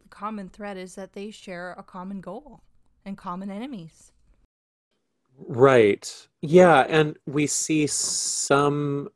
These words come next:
Speaker 2: w-, well, not some, I would say a fair amount of, um, uh, gender critical discourse that is part of the conspirituality sphere because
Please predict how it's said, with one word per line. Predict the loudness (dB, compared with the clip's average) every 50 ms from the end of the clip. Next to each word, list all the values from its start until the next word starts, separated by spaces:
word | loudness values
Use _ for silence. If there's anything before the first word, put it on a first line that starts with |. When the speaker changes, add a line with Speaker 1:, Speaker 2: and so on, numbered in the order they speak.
| _ _ -8
Speaker 2:
w-, | -6 -4 -4 -2 -2 2
well, | 2 2 2 2 0
not | 0 -2 -2 -2
some, | -4 -2 -2 -2 0
I | 0 0
would | 0 -2
say | 0 0 -2 -2
a | -2
fair | -4 -2 0 0 0 2
amount | -2 -2 -4 -4 -4 -4 -4 -6 -6 -4
of, | -2 0 0 0 0 -2 -6 -10 -16 -20 -20 _ _ _ -20 -20 -20 -20 _ _ _ _ _
um, | -8 -6 -4 -4 -4 -6 -8 -10 -12 -14 -18 _ _ _ _ _ _ _ -20 _ _ _ _ _ -12
uh, | -10 -8 -8 -8 -10 _ _ _ -12
gender | 0 0 0 2 2 -4
critical | -4 -4 -6 -6 -6 _ -12 -2
discourse | -2 -2 -2 -2 -12 -14 -20 _ -14 -8 -4 -2 -2 -2 -4 -6 -12 -14 -14 _ -10
that | -8 -8 -8 -8
is | -10 -14 -14
part | _ -16 -4 -2 0 0 0 0
of | -2 -2 -2 -2 -2 -6 -6 -2
the | 0 0 0 -2
conspirituality | -6 -12 -12 -12 -12 -6 -4 -4 -4 -4 -4 -4 -2 -2 -2 -2 -4 -4 -4 -4 -6 -6 -8 -10
sphere | -12 -10 -8 -8 -10 -10 -4 -2 0 0 2 0 0 -2
because | -2 -6 -8 -8 _ -14 -14 -8 -6 -4 -2 -2 -4 -4 -6 -8 -10 -12 -12 -14